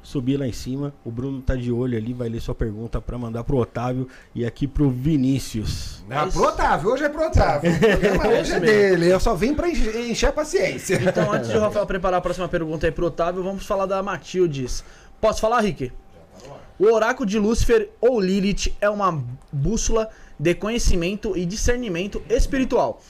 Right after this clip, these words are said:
Speaker 3: Através desse oráculo, você encontrará as respostas para mudar sua vida. É, você, você quer saber se tem abertura para pacto com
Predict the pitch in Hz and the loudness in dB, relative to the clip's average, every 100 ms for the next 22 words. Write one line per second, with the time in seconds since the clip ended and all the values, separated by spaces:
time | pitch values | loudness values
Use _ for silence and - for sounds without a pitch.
0 | - - 190 226 208 220 214 208 196 156 | -16 -2 0 0 0 0 2 4 4 2
1 | 151 180 170 170 196 190 208 190 170 156 | 0 -2 -2 0 -2 -4 -4 0 0 0
2 | 156 160 170 - 147 - - 151 147 131 | -2 -4 -4 -2 0 0 0 -2 -2 -2
3 | 123 226 226 160 175 190 - - - - | 0 2 0 0 -4 -6 -12 -18 -16 -10
4 | - 135 139 143 139 143 - - - - | -2 0 2 0 0 -2 -2 -2 -4 -14
5 | - - 139 - 190 190 175 165 - - | -12 -2 2 4 4 2 2 0 -4 -12
6 | - - 180 - 175 165 151 165 165 156 | -16 -2 2 4 4 2 2 2 2 2
7 | 135 - 151 147 147 127 | 0 -2 -4 -4 -6 -6